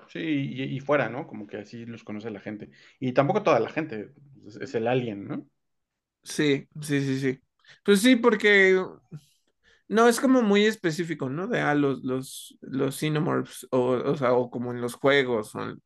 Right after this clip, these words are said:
Speaker 2: sí, en cómics o juegos. Yo creo que de ahí viene, y yo creo que los fans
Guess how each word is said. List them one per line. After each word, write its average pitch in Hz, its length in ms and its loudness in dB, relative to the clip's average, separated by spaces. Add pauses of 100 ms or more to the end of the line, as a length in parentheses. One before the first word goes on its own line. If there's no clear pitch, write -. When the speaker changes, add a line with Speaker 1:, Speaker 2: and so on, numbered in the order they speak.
(140)
Speaker 2:
sí, 143 260 2
en 131 140 2
cómics 233 360 0
o 117 100 -6
juegos. 113 400 -8
Yo 127 140 -2
creo 135 180 -2
que 113 220 -4 (440)
de 131 100 0
ahí 135 160 6
viene, 151 380 2
y 139 60 -4
yo 139 180 0
creo 147 200 0
que 147 100 -2
los 117 300 -6 (120)
fans 139 500 0